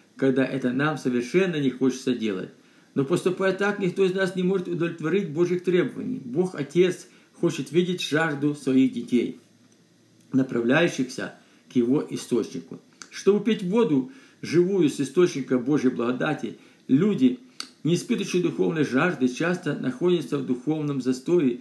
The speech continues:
и не имеют нужды в движении Божьей благодати в своей жизни. В этих людях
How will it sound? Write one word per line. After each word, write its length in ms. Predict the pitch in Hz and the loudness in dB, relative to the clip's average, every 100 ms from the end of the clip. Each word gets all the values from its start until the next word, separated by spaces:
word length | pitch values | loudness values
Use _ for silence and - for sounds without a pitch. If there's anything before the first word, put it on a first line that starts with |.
| - - - - | -10 -20 -20 -4
и 300 | 190 196 - | 0 2 0
не 260 | 165 170 160 | 0 0 2
имеют 380 | 175 202 180 | 2 2 2
нужды 360 | 165 135 123 165 | 0 -2 0 -2
в 80 | 143 | 0
движении 600 | 131 127 151 147 143 - - _ _ - | 0 2 2 0 -4 -8 -20 _ _ -20
Божьей 640 | - - 120 135 143 139 | -18 -16 -2 0 2 0
благодати 640 | 123 117 117 135 139 143 127 | 0 0 -2 0 0 0 -4
в 40 | |
своей 380 | - 120 123 127 | 0 4 4 4
жизни. 460 | 110 107 87 85 - _ _ _ _ _ _ _ _ - | 0 -4 -6 -10 -14 _ _ _ _ _ _ _ _ -2
В 120 | 139 | 4
этих 320 | 233 254 196 | 4 4 2
людях 320 | 202 202 156 | 0 0 -2